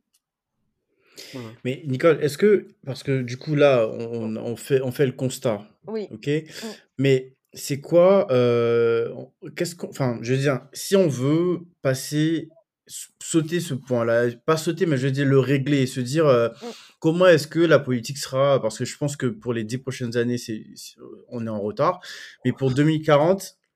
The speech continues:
Speaker 3: Mm.
Speaker 2: qu'est-ce qu'on fait ? Est-ce qu'il faut monter des écoles, euh, de préparation ou des, pour les candidats ? Je sais que ça se fait en France, hein, il y a
Speaker 3: Mm,
Speaker 2: beaucoup
Speaker 3: mm,
Speaker 2: de,
Speaker 3: mm, mm,
Speaker 2: notamment
Speaker 3: mm.
Speaker 2: pour les femmes.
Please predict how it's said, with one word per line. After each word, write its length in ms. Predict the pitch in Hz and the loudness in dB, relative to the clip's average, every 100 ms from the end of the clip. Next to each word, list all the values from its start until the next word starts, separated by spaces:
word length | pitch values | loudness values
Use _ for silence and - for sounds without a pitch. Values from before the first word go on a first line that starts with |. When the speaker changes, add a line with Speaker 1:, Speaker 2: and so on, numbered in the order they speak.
| _ _ - | _ _ -18
Speaker 3:
Mm. 60 | 220 - _ _ | -18 -20 _ _
Speaker 2:
qu'est-ce 220 | 185 190 | 4 4
qu'on 260 | 190 185 160 | 4 2 2
fait ? 420 | 143 - 120 120 | 2 2 4 4
Est-ce 100 | 123 | 0
qu'il 340 | - 190 170 - | 4 4 4 0
faut 140 | 135 | 0
monter 400 | 127 131 131 156 | 0 0 2 2
des 320 | 131 113 117 | 2 0 0
écoles, 400 | 127 147 151 139 | 0 4 6 6
euh, 500 | 117 113 113 117 117 | 4 2 2 0 -2
de 140 | 113 120 | -4 -6
préparation 760 | - 139 135 127 131 - 143 | -4 0 2 2 0 0 0
ou 120 | 131 | 0
des, 260 | 120 131 127 | -2 -4 -6
pour 200 | - 120 | -4 -2
les 120 | 120 | -2
candidats ? 400 | 120 117 117 170 | -4 -4 0 0
Je 80 | 123 | 2
sais 160 | 147 | -2
que 40 | 143 | 0
ça 100 | 120 | -4
se 80 | - | -4
fait 60 | |
en 100 | 117 | -6
France, 320 | 107 196 190 170 | -2 -4 -2 -2
hein, 100 | 147 | 0
il 60 | |
y 40 | 120 | 0
a 40 | |
Speaker 3:
Mm, 80 | 110 | 0
Speaker 2:
beaucoup 240 | 123 151 | -6 -6
Speaker 3:
mm, 60 | 139 | -4
Speaker 2:
de, 100 | 123 | -2
Speaker 3:
mm, 80 | 117 | -2
mm, 40 | |
Speaker 2:
notamment 340 | 131 135 143 | 2 6 4
Speaker 3:
mm. 40 | 143 | 2
Speaker 2:
pour 140 | 135 | 0
les 100 | 120 | 0
femmes. 320 | - 190 208 | 2 2 2